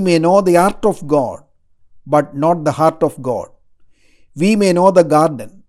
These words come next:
but not the gardener." പ്രകൃതിയുടെ പുസ്തകത്തിൽ നിന്നും നമ്മെ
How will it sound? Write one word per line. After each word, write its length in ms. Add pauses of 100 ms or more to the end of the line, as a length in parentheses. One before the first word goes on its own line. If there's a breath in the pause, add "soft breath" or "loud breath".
(340)
but 240
not 240
the 140
gardener." 500 (920)
പ്രകൃതിയുടെ 520
പുസ്തകത്തിൽ 520
നിന്നും 340 (960)
നമ്മെ 360